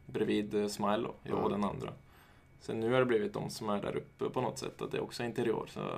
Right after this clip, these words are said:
Speaker 1: den har blivit ganska bred, den, eh, det, det ordet egentligen, kan man säga.
Speaker 2: Det kan vara både en, en Gerson och en Gal,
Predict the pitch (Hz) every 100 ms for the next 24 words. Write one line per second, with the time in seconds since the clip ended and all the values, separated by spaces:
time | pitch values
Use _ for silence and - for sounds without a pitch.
0 | - - - - - - - - - 113
1 | 120 120 120 123 117 113 107 120 123 123
2 | 120 120 117 117 117 117 113 113 113 110
3 | - 120 110 107 107 107 - - - 120
4 | 117 110 117 127 107 110 107 110 - -
5 | - - - - 98 98 104 98 113 98
6 | 95 92 92 90 - - - - - -
7 | - - 92 90 87 87 101 98 - 92
8 | 87 - - - 98 92 92 87 87 -
9 | 98 117 98 82 92